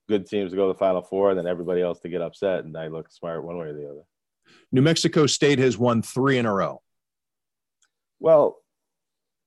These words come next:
Speaker 1: so I'm clearly thinking about a different team here.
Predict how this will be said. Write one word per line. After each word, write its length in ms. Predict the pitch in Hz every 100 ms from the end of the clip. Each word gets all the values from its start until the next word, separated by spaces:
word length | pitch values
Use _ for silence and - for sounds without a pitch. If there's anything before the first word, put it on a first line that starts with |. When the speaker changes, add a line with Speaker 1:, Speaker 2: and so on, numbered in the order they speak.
| _ _ _ _ _ _
Speaker 1:
so 100 | 104
I'm 120 | 98
clearly 300 | 90 101 92
thinking 240 | 78 82 78
about 220 | 73 78
a 40 |
different 420 | 71 76 - 76 _
team 220 | 73 71
here. 180 | 69